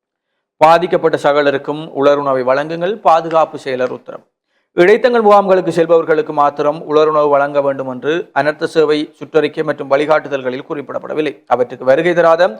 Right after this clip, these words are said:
பாதிக்கப்பட்ட சகல தரப்பினருக்கும் உலருணவு வழங்க வேண்டும் என்று பாதுகாப்பு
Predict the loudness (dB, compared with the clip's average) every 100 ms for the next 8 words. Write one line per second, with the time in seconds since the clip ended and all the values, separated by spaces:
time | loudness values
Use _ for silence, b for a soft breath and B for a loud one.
0 | B B B 4 4 4 0 0 0 0
1 | 2 2 2 -2 0 0 0 -4 -10 0
2 | 4 4 2 -2 0 0 0 -4 -4 -8
3 | -12 -12 -4 0 0 0 -2 -2